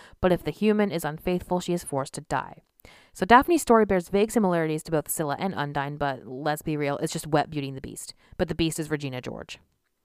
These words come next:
And then Regina George gets, Regina George gets hit by a bus that turns her into a mermaid. It gets weird like that.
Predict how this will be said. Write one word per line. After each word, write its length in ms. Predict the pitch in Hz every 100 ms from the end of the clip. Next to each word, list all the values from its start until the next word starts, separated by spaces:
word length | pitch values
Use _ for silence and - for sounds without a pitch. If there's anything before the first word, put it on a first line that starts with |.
| _ _ _ _ _ -
And 100 | 160
then 140 | 151
Regina 320 | 151 147 143
George 260 | 139 135 139
gets, 220 | 123 - - 160
Regina 280 | 175 156 151
George 280 | 147 143 143
gets 260 | 143 - - - - -
hit 180 | - -
by 120 | 135
a 60 | 143
bus 200 | 139 139
that 120 | -
turns 260 | - 160 170
her 60 | 143
into 160 | 170
a 60 | -
mermaid. 440 | 147 - - 175 - _ _ _ _ _ _ _ _ _
It 140 | 180 170
gets 200 | 170 165
weird 200 | 139 131
like 160 | 127 -
that. 220 | 127